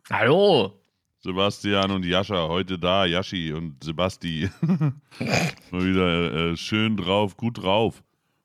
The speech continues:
Speaker 2: Nach, äh, dreieinhalb Stunden Schlaf. Natürlich keine Kosten und Mühen gescheut.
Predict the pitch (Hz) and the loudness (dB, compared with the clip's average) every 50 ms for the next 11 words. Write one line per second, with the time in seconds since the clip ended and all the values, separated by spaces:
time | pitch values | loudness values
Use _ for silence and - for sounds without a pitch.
0 | _ _ - 95 98 95 - 95 - 92 92 90 80 82 92 98 104 110 117 110 | _ _ -4 -4 -4 -4 -6 -4 -2 -2 -2 -2 -2 0 0 2 2 2 0 0
1 | 101 95 95 - 113 113 95 85 95 - - 87 87 87 95 104 - - _ _ | -2 -4 -6 -4 -4 -2 -2 -2 -6 -4 -4 -2 0 2 2 0 0 -4 _ _
2 | _ _ _ _ _ _ _ _ - 95 104 131 139 143 135 - - - - 139 | _ _ _ _ _ _ _ _ -6 -4 0 0 2 2 0 -2 -4 -4 0 2
3 | 165 185 180 - - 160 151 - _ 156 151 147 139 139 139 131 110 - - 98 | 2 2 2 2 0 0 0 0 _ 0 0 2 2 0 2 2 0 0 2 0
4 | 85 101 180 - | 0 0 0 -4